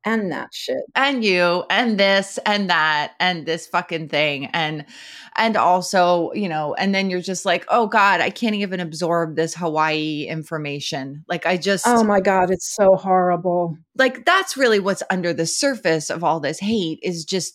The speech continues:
Speaker 2: the despair of just, like, what the fuck is happening in the world? Like, it's just
Speaker 1: I
Speaker 2: a lot.
Speaker 1: know.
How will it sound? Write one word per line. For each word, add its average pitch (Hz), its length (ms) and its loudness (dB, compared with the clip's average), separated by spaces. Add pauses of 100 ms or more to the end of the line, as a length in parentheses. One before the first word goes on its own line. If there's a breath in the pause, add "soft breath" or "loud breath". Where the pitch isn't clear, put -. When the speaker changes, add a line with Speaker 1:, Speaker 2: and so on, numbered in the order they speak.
Speaker 2:
the 160 260 -2
despair 139 1120 0
of 165 280 -2
just, 180 300 -6
like, 170 160 -2
what 240 440 0
the 294 80 -2
fuck - 540 -4
is 214 140 -4
happening 208 760 -2
in 180 140 -6
the 170 80 -10
world? 160 560 -4 (100)
Like, 165 300 0
it's - 280 -4
just 247 260 -4
Speaker 1:
I 196 60 -2
Speaker 2:
a 175 80 4
lot. 165 460 2
Speaker 1:
know. 165 60 -12